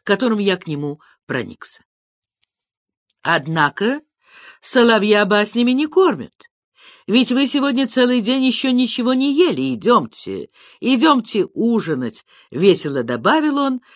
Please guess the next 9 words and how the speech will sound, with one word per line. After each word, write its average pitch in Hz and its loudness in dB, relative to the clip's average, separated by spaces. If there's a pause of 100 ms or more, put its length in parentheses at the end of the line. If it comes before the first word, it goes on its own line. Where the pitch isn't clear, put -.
(140)
взяв 165 0
меня 95 -12
за 98 -10
плечи 285 -4
и 139 -6
тихонько 262 -6 (440)
поворачивая 117 -4
к - -20
выходу. - -14